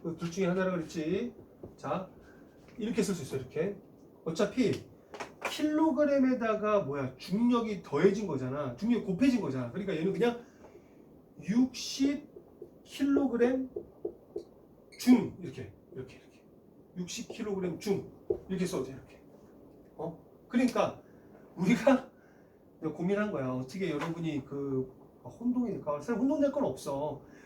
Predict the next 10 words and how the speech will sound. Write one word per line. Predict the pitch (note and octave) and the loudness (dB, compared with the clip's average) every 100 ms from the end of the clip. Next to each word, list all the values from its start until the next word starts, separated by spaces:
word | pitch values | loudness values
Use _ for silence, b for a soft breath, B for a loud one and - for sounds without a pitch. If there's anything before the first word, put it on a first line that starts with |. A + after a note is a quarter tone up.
| - | 2
그냥 | G3 | 2
일상에서 | E3+ - C4+ C4 B3+ A#3 A#3 | 4 2 2 2 2 0 0
일상인 | D#3+ E3+ A#3 A3+ | -2 -2 -2 -2
거고, | E3+ E3 G#3 | -4 0 0
이제 | E3+ F#3+ - - | 2 0 -2 -10
과학에서 | - C3+ F3+ A#3 A3+ E3 | -8 -4 -2 0 -2 -6
볼 | C#3 | -6
때는 | F#3+ E3 D#3 F3+ | -2 -2 0 -2
좀 | F3 F3 | -2 -4
이렇게 | F#3 E3 | -2 -4